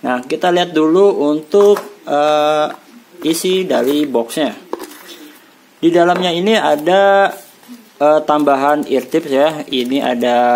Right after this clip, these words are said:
ukuran, eh, small, me-, terus ukuran mediumnya dipakai ya.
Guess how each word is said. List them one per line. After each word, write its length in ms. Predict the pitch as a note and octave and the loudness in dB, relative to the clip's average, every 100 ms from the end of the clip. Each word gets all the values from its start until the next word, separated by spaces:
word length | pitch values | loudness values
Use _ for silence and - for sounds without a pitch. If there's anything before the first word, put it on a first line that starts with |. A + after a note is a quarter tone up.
| B2 A#2+ - C3+ | 2 -2 -4 -6
ukuran, 800 | A#2 A#2+ B2 B2 A#2+ A#2+ A#2+ B2 - - - - - - | -2 -2 0 0 -2 -2 -4 -8 -16 -20 -20 -20 -20 -12
eh, 440 | B2 A#2+ B2 B2 B2 | -4 0 0 0 -2
small, 800 | - - C3+ C3+ D#3+ F#3+ F3 D3 - | -6 -4 0 2 2 2 0 -6 -8
me-, 320 | B2+ B2 B2+ - | -6 -4 -4 -4
terus 400 | C#3+ D#3+ D#3+ - - | 0 0 -2 -10 -6
ukuran 400 | C3 - C3 C3 | -6 -2 -2 0
mediumnya 400 | C3 B2+ C3 D#3+ | 0 0 0 0
dipakai 440 | D#3 - A#2+ D3+ D#3 | -4 -4 -2 0 0
ya. 240 | C3 D#3 | 0 -2